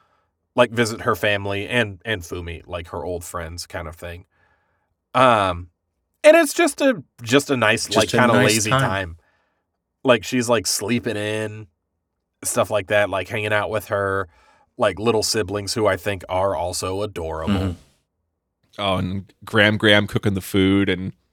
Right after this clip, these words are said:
Speaker 3: they're hanging out
Speaker 1: Yeah.
Speaker 3: in the back, and, like,
Speaker 2: Yeah,
Speaker 3: this
Speaker 2: was
Speaker 3: is just a really chill
Speaker 2: was
Speaker 3: episode.
Speaker 2: this the episode she
Speaker 3: I
Speaker 2: was
Speaker 3: mean
Speaker 2: sneaking food that she was like,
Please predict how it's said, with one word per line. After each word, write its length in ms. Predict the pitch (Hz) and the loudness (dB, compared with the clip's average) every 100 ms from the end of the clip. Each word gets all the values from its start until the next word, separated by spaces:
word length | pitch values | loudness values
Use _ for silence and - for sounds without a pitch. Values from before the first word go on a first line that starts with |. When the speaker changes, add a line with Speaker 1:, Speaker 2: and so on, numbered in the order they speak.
| _ _ _ _ | _ _ _ _
Speaker 3:
they're 120 | 104 90 | -2 2
hanging 300 | 107 98 95 | 2 4 4
out 80 | |
Speaker 1:
Yeah. 140 | 95 92 | 6 4
Speaker 3:
in 40 | |
the 80 | 92 | 0
back, 500 | 92 90 92 95 95 | -2 0 2 2 -2
and, 220 | 90 85 - | -8 -14 -10
like, 140 | 117 - _ _ - - | -10 -10 _ _ -20 -2
Speaker 2:
Yeah, 100 | 190 | 6
Speaker 3:
this 60 | 175 | 8
Speaker 2:
was 120 | 180 | 8
Speaker 3:
is 60 | 240 | 6
just 140 | 262 | 4
a 60 | 165 | 4
really 380 | 117 120 123 - _ | 6 6 6 2 _
chill 240 | - 139 123 | -2 2 2
Speaker 2:
was 60 | - | 0
Speaker 3:
episode. 380 | 104 120 147 | -2 2 4
Speaker 2:
this 120 | 151 143 | 6 6
the 80 | |
episode 280 | 156 147 151 | 6 6 6
she 100 | 147 | 8
Speaker 3:
I 20 | 143 | 8
Speaker 2:
was 60 | 113 | 8
Speaker 3:
mean 40 | |
Speaker 2:
sneaking 420 | - 143 139 127 | 8 6 6 2
food 440 | - 131 127 135 135 _ - | 4 4 4 2 -2 _ 2
that 180 | 110 104 | 4 4
she 120 | - | 4
was 180 | 117 104 | 6 6
like, 280 | 104 98 - | 6 4 0